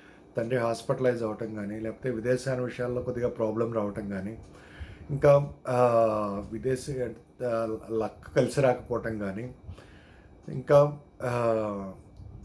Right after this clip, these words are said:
తండ్రి ఆస్తి కలిసి రావటానికి కొద్దిగా ప్రాబ్లం ఉండటం కానీ, లేకపోతే, ఆ, మీ, ఆ,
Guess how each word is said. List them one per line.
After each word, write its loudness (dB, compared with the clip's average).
తండ్రి 0
ఆస్తి 2
కలిసి 0
రావటానికి 2
కొద్దిగా 0
ప్రాబ్లం -2
ఉండటం -8
కానీ, -8
లేకపోతే, -2
ఆ, 2
మీ, 0
ఆ, -2